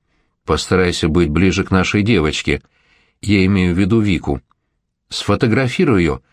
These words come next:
как можно ближе перед финалом, понял?» «О чём разговор?» «А теперь иди в подвал, я скоро тоже там буду». Оставшись один,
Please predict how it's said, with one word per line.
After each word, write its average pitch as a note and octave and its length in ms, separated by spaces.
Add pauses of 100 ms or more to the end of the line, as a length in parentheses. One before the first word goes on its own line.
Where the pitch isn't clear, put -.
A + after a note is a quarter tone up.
(240)
как - 200
можно C3+ 360
ближе B2 400
перед A#2+ 240
финалом, E2 580 (160)
понял?» C#3 380 (320)
«О D2 120
чём C#2+ 240
разговор?» D2 540 (520)
«А B2+ 100
теперь G2 360
иди G2 120
в F#2+ 100
подвал, F#2 460 (380)
я D#2 160
скоро F2 420 (120)
тоже E2+ 300
там D#2 240
буду». D2+ 320 (1700)
Оставшись F#2 640
один, A2+ 420